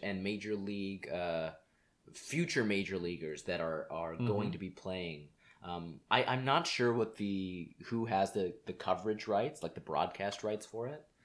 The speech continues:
Speaker 1: Um, I really hope there is a strong push to market this in March. And I feel like there will be, because I think Major League Baseball, who, like, kind of runs the tournament, is aware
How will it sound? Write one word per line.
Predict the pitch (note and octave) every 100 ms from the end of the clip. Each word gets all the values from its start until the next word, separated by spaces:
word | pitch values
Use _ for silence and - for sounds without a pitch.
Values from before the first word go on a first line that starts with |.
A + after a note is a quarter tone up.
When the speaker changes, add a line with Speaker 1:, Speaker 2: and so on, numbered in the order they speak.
| - - _ _ -
Speaker 1:
Um, | F2+ F2 D#2+ D2+ D2 _ _ _ _ _ - -
I | B2+
really | C#3+ F#3 D#3+
hope | C3+ C3+
there | A#2+ A#2
is | A2
a |
strong | - - - A2 G#2+ G#2
push | - G2 -
to | -
market | F#2+ F2+ F#2 A2+ -
this | D#2+ D#2 - -
in | F#2 F2+ E2 E2 E2 _ _ _ _ -
March. | F2 F2 E2 D#2+ - - - - _ C#3+
And |
I | F3
feel | - F#4
like | E4 A3+ -
there | D#3+
will | B2+ A2+ D3+ C3+
be, | G2+ E2
because | F#2 B2+ C3
I | C#3 C#3+
think | G3 F3 - -
Major | A#2+ B2 A#2+
League | A#2 A2 F2+
Baseball, | F#2+ F#2+ - F2+ D#2+ D2+ D#2+
who, | G#2+
like, | G#2+ -
kind | - B2+
of | F2+
runs | E2 F#2+ G2
the | -
tournament, | G2+ A2+ G#2+ A2+ A#2
is | C3 A#2+
aware | A#2 G2 A2 G#2 G2 F#2 F2+